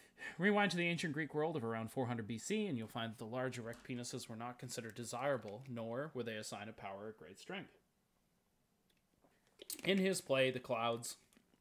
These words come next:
circa four nineteen to four twenty-three B C,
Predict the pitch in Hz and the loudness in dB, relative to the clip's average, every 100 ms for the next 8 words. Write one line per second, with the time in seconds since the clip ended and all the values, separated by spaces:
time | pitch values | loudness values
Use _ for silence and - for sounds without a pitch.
0 | - - - 139 - - 180 175 151 123 | -20 -8 -2 -2 -2 0 0 2 -2 -2
1 | 135 127 113 127 - 127 117 123 117 113 | -2 -2 -2 -4 -2 -4 -4 -6 -6 -6
2 | - 120 123 117 110 123 | -6 -6 -6 -8 -8 -10